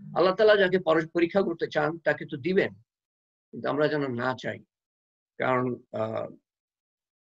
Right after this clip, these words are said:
চাইতে গেলে এমন হতে পারে যে এমন কষ্ট দিলেন আল্লাহ তাআলা যে আমি সহ্য করতে পারলাম না, সেটা আমার জন্য আরো ক্ষতিকারক হয়ে যাবে। এবং,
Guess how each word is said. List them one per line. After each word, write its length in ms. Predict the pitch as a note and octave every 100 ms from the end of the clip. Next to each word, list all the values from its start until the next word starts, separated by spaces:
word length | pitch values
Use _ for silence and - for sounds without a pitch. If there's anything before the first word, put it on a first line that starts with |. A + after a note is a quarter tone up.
| _ _ _
চাইতে 300 | - F3 F#3
গেলে 140 | F3 E3
এমন 340 | D3+ E3+ D#3
হতে 180 | D#3+ D#3
পারে 240 | C#3 C3+ C3+
যে 60 |
এমন 420 | C3+ C#3+ D#3+ D3 - _
কষ্ট 280 | - D3 -
দিলেন 340 | C3 C#3+ C#3+ C#3+
আল্লাহ 220 | C3+ B2+
তাআলা 200 | C3 C3
যে 100 | B2+
আমি 180 | C3 C3
সহ্য 320 | E3+ E3+ E3+
করতে 240 | C3+ -
পারলাম 340 | A#2 A#2+ A#2+ A#2+
না, 80 | A#2+
সেটা 240 | - D3+
আমার 140 | C#3+
জন্য 200 | C3 C#3+
আরো 180 | C#3 C#3+
ক্ষতিকারক 500 | C#3+ F3+ - C#3 A#2 A2+
হয়ে 160 | G#2+
যাবে। 200 | G#2 - _ _ _ _ _ _ _ _ _ _ _ _ _ _ _ _ _ C3+
এবং, 200 | B2+